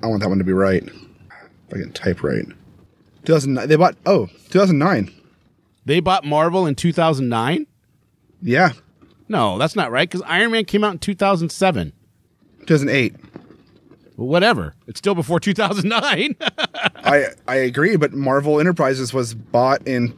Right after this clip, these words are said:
Speaker 1: by Disney in two thousand nine.
Speaker 2: They can't.
Speaker 1: In two thousand nine, the Walt Disney Company acquired Marvel Entertainment for four billion dollars and has been a limited liability company since then.
Speaker 2: That doesn't make any
Speaker 1: Yeah.
Speaker 2: sense. Wow, you're
Speaker 1: So they
Speaker 2: right.
Speaker 1: bought,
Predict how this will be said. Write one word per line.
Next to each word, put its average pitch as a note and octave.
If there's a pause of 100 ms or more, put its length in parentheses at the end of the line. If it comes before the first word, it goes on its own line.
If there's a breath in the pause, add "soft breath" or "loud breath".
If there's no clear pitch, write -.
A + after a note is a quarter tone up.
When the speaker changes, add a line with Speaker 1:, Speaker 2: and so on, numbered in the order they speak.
(140)
Speaker 1:
by B2+
Disney D3
in A#2
two C#3
thousand C#3
nine. D#3 (500)
Speaker 2:
They -
can't. - (100)
Speaker 1:
In C#3
two E3
thousand E3
nine, D#3+
the C3+
Walt D#3+
Disney D#3
Company C#3
acquired B2+
Marvel C3+
Entertainment C#3
for A2
four C#3
billion C3
dollars G#2+ (140)
and A2+
has B2
been B2
a A2
limited D3
liability B2+
company A#2
since A2+
then. F2 (760)
Speaker 2:
That F#3
doesn't G3
make E3
any D3+
Speaker 1:
Yeah. D3
Speaker 2:
sense. -
Wow, D#3+
you're A#2
Speaker 1:
So -
they D#3
Speaker 2:
right. F#3+
Speaker 1:
bought, -